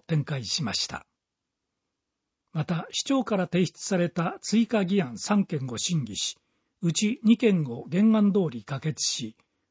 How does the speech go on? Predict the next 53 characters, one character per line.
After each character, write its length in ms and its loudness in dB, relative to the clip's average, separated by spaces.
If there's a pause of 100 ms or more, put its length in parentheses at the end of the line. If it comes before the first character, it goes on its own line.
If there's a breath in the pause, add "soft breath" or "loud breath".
他 400 0
一 140 2
件 320 0
を 260 -8 (200)
議 140 -2
会 260 2
閉 220 0
会 240 0
中 300 0
の 240 2
常 240 2
任 300 6
委 20 4
員 140 4
会 280 -10
に 220 -8
審 260 2
査 220 -4
付 100 -20
託 240 -12
し、 240 -6 (540)
六 280 2
月 260 0
定 180 6
例 140 0
会 280 -8
を 260 -4
閉 200 0
会 220 -6
し 200 -4
ま 100 -2
し 140 -4
た。 180 -10 (1600)
災 320 4
害 260 2
対 260 0
応 300 -4
特 240 -4
殊 160 0
消 260 4
防 220 4
ポ 160 0
ン 80 6
プ 160 0
自 200 0
動 180 2
車 240 -4
を 100 -12
配 220 -2
置 200 -6
し 200 -4
ま 100 -4
す。 260 -8